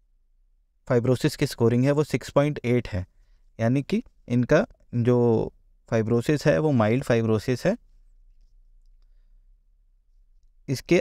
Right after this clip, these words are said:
अलावा जो दूसरी स्कोरिंग होती है वो हमारी फैटी लिवर की स्कोरिंग होती है, जिसे हम कैप स्कोर के नाम से भी, अ, जानते हैं। जैसा आप इस टेबल में देख सकते हैं कि कैप स्कोरिंग अगर वन फिफ्टी से टू फ़ोर्टी एट है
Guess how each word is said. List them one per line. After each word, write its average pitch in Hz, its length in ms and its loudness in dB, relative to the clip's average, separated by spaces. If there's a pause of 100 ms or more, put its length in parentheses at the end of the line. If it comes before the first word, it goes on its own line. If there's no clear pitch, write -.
अलावा 120 480 2
जो 131 140 2
दूसरी 127 380 0
स्कोरिंग 143 460 -2
होती 127 300 0
है 147 220 0 (220)
वो 131 140 0
हमारी 131 360 2
फैटी 113 300 0
लिवर 139 260 2
की 143 120 -2
स्कोरिंग 135 340 0
होती 127 280 0
है, 131 180 -2 (640)
जिसे 120 240 -2
हम 135 200 2
कैप 117 280 2
स्कोर 127 260 0
के 131 100 2
नाम 117 220 4
से 117 140 -2
भी, 120 200 0 (500)
अ, 107 60 -8 (440)
जानते 101 360 2
हैं। 123 200 0 (360)
जैसा 113 360 4
आप 127 520 0 (160)
इस 139 140 -4 (580)
टेबल 123 260 0
में 139 140 0
देख 104 200 0
सकते - 320 -4
हैं 131 200 -2 (400)
कि 151 100 -10
कैप 139 260 2
स्कोरिंग 139 580 -4
अगर 113 240 2
वन 120 180 2
फिफ्टी 131 300 -4
से 139 140 -2
टू 135 140 -4
फ़ोर्टी 135 380 -2
एट 135 180 -2
है 131 160 0